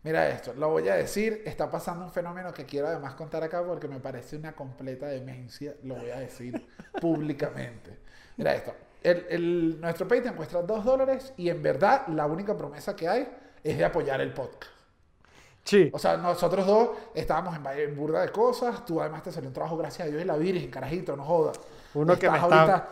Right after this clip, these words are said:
Speaker 2: destruyendo
Speaker 1: estamos
Speaker 2: el tiempo.
Speaker 1: Ajá, estamos full, y bueno, dijimos, "Dale, tal, hemos hecho algunas cositas, hemos intentado montar algunas foticos, hemos intentado". y Sebas me dijo, "Coño, Dani, ¿por qué no creamos un Discord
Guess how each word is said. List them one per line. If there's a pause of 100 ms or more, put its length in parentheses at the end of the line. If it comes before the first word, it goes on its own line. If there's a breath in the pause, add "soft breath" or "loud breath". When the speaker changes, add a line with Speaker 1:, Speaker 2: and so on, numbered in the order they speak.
(100)
Speaker 2:
destruyendo
Speaker 1:
estamos
Speaker 2:
el
tiempo. (320)
Speaker 1:
Ajá,
estamos
full,
y
bueno,
dijimos,
"Dale,
tal,
hemos
hecho
algunas
cositas,
hemos
intentado
montar
algunas
foticos,
hemos
intentado". (560)
y (600 soft breath)
Sebas
me
dijo,
"Coño,
Dani,
¿por
qué
no
creamos
un
Discord